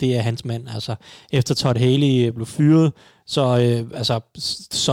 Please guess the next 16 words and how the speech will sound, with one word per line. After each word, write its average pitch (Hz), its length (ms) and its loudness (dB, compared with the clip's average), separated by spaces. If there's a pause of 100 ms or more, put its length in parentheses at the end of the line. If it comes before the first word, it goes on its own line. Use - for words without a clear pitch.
øh, 123 80 -10
altså, 117 380 -12
reelt 135 200 0
set 131 180 0
er 117 120 -2
den 117 120 -10
offensive 120 300 -4
koordinator 113 340 -6
Big 113 160 -6
Ben. 117 220 -6 (440)
Det 110 80 -14
er 110 40 -8
han 110 100 -6
selvfølgelig 117 340 -4
ikke, 123 200 -6
men, 131 200 2